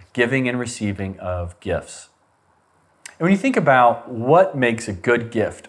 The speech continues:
or what makes a good gift giver, I think there's a,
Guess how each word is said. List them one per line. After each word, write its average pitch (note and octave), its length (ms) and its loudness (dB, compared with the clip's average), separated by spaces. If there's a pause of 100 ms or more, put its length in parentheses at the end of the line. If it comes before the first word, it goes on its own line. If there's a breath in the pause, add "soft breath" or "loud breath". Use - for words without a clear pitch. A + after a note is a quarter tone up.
or A#2 540 2 (400 loud breath)
what D3 260 2
makes C3 300 0
a B2 80 0
good C#3 680 4
gift A#2+ 380 0
giver, D3 400 4
I G#2+ 80 6
think B2 180 -4
there's C3 200 2
a, C3+ 120 4